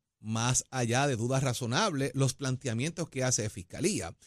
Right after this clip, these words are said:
¿Cuán sólida es esa prueba? ¿Por qué ventilamos la prueba pública? Que me parece que es uno de los datos, eh, en cuestionamiento. Y sobre todo, ¿qué había en esa bolsita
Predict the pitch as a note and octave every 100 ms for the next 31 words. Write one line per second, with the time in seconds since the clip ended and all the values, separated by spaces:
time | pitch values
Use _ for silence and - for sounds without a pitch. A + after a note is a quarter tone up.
0 | - _ _ _ D#3+ F#3 A3 - G3+ G3+
1 | F#3 F#3+ F#3+ D#3+ C3+ C3+ D#3 D#3 - D3
2 | - E3 F#3 F#3 F3+ F#3+ F#3+ D#3+ D3 E3+
3 | F3+ A#2+ A#2 A#2+ C#3 - _ _ B2+ B2
4 | A#2+ A#2 D#3 D3+ E3 D#3+ C#3+ C#3+ D3+ D#3
5 | D3+ - C3 - C#3+ - D#3 E3 E3 G3
6 | F#3+ D#3+ - D#3+ - D#3 D3+ C#4 D4 F3
7 | - _ _ _ _ _ _ G3 B3+ C#4+
8 | C#4 A#3 A3+ G#3+ D3+ G#2 G2+ - G#3 G#3
9 | A#2+ G#2+